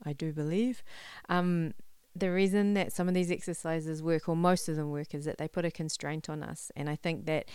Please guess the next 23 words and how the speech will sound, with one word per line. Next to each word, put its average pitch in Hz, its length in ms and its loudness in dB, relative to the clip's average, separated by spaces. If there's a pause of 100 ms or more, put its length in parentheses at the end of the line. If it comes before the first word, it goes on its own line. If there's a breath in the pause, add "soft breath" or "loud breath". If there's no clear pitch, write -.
(240 loud breath)
when 175 180 4
we're, 160 340 2 (500)
when 170 140 0
we're 170 80 0
faced 214 320 2
with 202 100 0
a - 60 -2
constraint, 170 560 0
we 160 140 -4
need 160 180 -2
to - 60 -10
problem 151 400 -2
solve, 135 480 -4 (100)
and 139 100 -6
I 147 60 0
think 147 240 -4
that - 160 -6
there's 156 160 -2
something 156 320 -4
very 160 340 2
creative 147 600 -2
at - 160 -6
that 131 180 -6